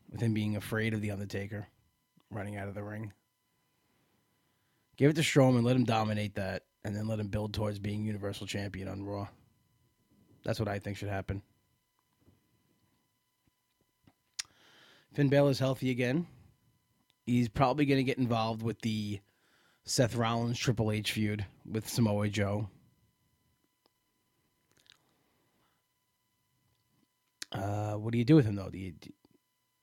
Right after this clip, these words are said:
I would put him on the side of Samoa Joe and Triple H. A little, form a little faction there.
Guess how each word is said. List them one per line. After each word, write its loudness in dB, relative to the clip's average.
I -4
would 0
put 4
him 6
on 6
the 0
side -4
of -12
Samoa -6
Joe -4
and -8
Triple -6
H. -12
A -14
little, -2
form 2
a 4
little 0
faction -10
there. -16